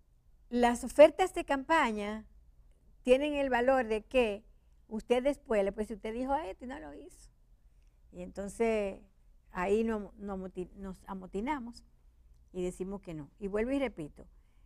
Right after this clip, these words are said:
la, para mí la militancia es voluntaria. O sea, qué bueno que hay muchísimos partidos, pero si usted no,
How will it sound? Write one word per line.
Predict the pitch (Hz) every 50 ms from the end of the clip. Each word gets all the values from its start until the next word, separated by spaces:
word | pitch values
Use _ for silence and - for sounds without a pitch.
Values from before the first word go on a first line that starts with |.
| - - -
la, | - 202 208 208 202 202 196 190 196 190 - - - - - - - - -
para | 208 208 208
mí | 208 233 269
la | 285 285
militancia | 262 254 233 226 220 214 247 269 294 311 302 - 277 277 269 - - _ -
es | 226 240 240 -
voluntaria. | 220 233 233 214 196 185 175 - 165 147 139 - - - -
O | - - -
sea, | 170 160 160 156 160 - 175 - _ _ _ _ - - - - - _ _ _ _ -
qué | - 294 311
bueno | 311 311 311 302 294 277 -
que | - 254
hay | 277
muchísimos | 294 285 285 247 285 254 - 277 262 262 247
partidos, | - 220 185 - - 180 175 185 180
pero | 185 190 180
si | 196 202
usted | 202 - 240 262
no, | 285 285 277